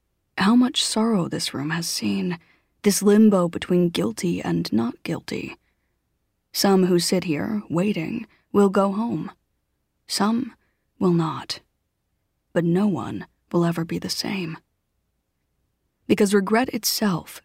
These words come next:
can be lethal. Remorse, too. And the toxic second-guessing that gnaws away the edges of reality. All those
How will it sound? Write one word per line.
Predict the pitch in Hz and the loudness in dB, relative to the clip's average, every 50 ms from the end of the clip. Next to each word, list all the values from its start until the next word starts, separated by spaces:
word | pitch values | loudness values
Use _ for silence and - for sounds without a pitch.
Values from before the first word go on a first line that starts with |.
| _ - | _ -8
can | - 190 175 165 | 0 2 2 2
be | 160 160 156 | 2 0 -2
lethal. | 151 156 160 170 - - - - - _ _ _ _ _ _ _ _ _ _ _ _ _ - | -4 -6 -8 -8 -10 -12 -12 -12 -14 _ _ _ _ _ _ _ _ _ _ _ _ _ 0
Remorse, | - 190 185 180 185 202 185 - - - - - | 2 4 4 4 4 4 2 0 -2 -6 -12 -10
too. | - - 240 208 202 202 202 - - _ _ _ _ _ _ _ _ _ _ _ _ _ _ _ _ _ - | -8 -4 -2 -2 -2 -2 -6 -8 -14 _ _ _ _ _ _ _ _ _ _ _ _ _ _ _ _ _ 4
And | 208 208 | 6 6
the | 190 | 6
toxic | 175 - - 233 233 - - - - 208 - | 4 2 -2 -2 -2 0 -4 -2 -2 -2 -2
second-guessing | - - - 220 214 - 208 196 - - 160 180 185 - - 196 196 185 | -2 -2 -2 -2 0 0 0 0 2 2 0 0 0 2 2 4 4 4
that | 175 - - | 4 2 2
gnaws | - 175 175 180 190 185 185 | 0 0 2 2 0 0 0
away | 185 175 175 175 180 | 0 0 0 0 0
the | 170 - - | -2 -2 -4
edges | - 180 - - 196 185 | -4 -6 -6 -6 -8 -8
of | - - | -8 -6
reality. | - 95 95 98 107 101 85 - - - - - _ _ _ _ _ _ _ _ _ _ _ _ _ _ _ _ _ _ _ _ _ _ _ _ _ _ _ _ _ - | -6 -6 -4 -4 -6 -6 -8 -8 -10 -12 -14 -16 _ _ _ _ _ _ _ _ _ _ _ _ _ _ _ _ _ _ _ _ _ _ _ _ _ _ _ _ _ 0
All | - 208 214 226 226 | 2 4 6 6 6
those | 202 208 196 190 190 180 - - | 4 2 2 2 0 0 -2 -4